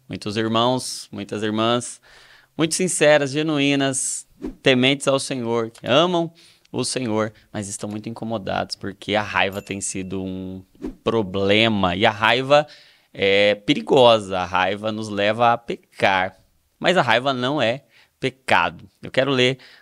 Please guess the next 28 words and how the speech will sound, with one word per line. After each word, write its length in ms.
com 120
você 240
o 80
texto 300
de 80
Efésios 600
quatro, 580
vinte 220
e 40
seis, 360
que 140
diz: 720
"Irai-vos 880
e 120
não 180
pequeis. 840
Não 200
se 160
ponha 520
o 100
sol 360
sobre 280
a 40
vossa 360
ira, 400
nem 520
deis 640
lugar 680